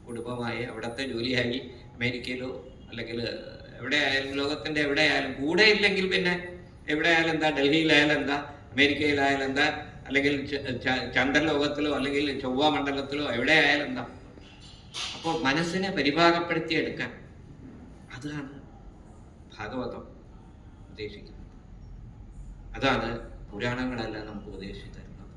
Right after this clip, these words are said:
ജീവിതത്തിൽ നിന്നുകൊണ്ട് തന്നെ നമ്മുടെ കടമകൾ നാം ചെയ്തു കഴിഞ്ഞ് കുറേശ്ശെ കുറേശ്ശെ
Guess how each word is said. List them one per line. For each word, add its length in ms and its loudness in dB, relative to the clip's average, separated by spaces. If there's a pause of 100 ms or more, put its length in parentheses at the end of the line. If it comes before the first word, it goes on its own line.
(1080)
ജീവിതത്തിൽ 640 6
നിന്നുകൊണ്ട് 600 4
തന്നെ 400 -6 (120)
നമ്മുടെ 360 4
കടമകൾ 560 4
നാം 320 2
ചെയ്തു 180 2
കഴിഞ്ഞ് 480 0 (840)
കുറേശ്ശെ 420 4
കുറേശ്ശെ 480 -2